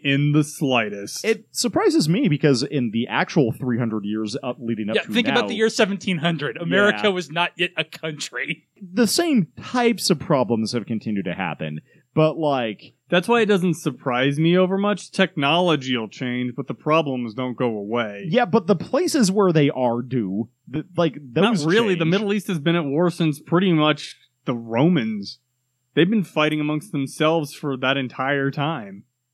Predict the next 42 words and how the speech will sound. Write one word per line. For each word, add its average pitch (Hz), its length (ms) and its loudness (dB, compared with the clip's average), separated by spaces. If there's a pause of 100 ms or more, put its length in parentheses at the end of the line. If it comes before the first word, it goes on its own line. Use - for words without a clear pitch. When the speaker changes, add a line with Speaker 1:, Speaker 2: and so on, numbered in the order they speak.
(140)
Speaker 3:
If 180 140 -8
you 190 80 0
zoom 202 240 -2
out 208 160 2
enough, 139 300 -8
that's 147 280 -4
true. 117 280 -10
But 180 100 -2
there 220 120 6
have 196 100 2
been 196 120 0
plenty 226 380 -2
of 180 100 -4
times 175 300 -2
of 151 160 -10
peace. - 320 -14 (160)
You 190 80 -2
know, 185 120 2
when 175 140 -2
they 185 120 2
invented 160 440 -4
math. 135 400 -4 (200)
<laughs> - 0 -
Speaker 1:
<laughs> 170 1500 -4 (400)
Speaker 3:
When 202 280 0
the 180 80 -2
Middle 196 260 0
East 190 220 -2
was 170 140 -4
the 165 80 -4
science 165 420 -2
capital 165 460 -2
of 151 80 -6
the 147 80 -2
world, 143 380 -2
that 143 180 -6
thing 151 160 -2
that 135 160 -2
Western 151 280 -2
civilization 147 760 0
likes 147 280 -4
to 139 240 -2